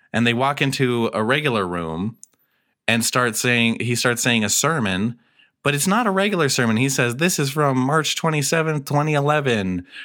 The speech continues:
Uh, you know the numbers." They s-, uh, everyone in the crowd starts spouting off numbers. And he's like, "And we will be guided by the light," uh, whatever.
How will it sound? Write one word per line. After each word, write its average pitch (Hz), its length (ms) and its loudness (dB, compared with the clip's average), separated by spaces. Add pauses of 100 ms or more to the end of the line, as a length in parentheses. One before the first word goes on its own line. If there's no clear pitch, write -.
(160)
Uh, 107 340 2
you 147 180 2
know 165 200 2
the 127 120 -2
numbers." 135 600 0
They 117 280 0
s-, 110 120 -4
uh, 104 320 2 (160)
everyone 127 280 0
in 120 60 0
the 117 60 -4
crowd 120 240 -2
starts 107 240 -4
spouting 117 320 -2
off 104 160 0
numbers. 107 640 0 (320)
And 110 80 0
he's 107 140 0
like, 101 360 0
"And 104 440 0
we 117 160 2
will 113 120 2
be 110 120 0
guided 135 400 0
by 117 160 0
the 107 120 -2
light," 104 400 -2 (380)
uh, 92 260 2
whatever. 92 600 0